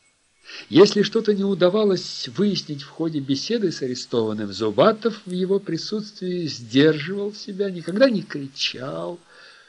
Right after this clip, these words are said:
не оскорблял, не угрожал, но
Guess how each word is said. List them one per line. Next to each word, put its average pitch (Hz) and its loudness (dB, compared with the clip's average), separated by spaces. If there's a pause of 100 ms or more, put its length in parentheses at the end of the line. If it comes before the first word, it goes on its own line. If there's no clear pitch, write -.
не 113 -4
оскорблял, 117 -4
не 139 0
угрожал, 131 -2 (960)
но 165 2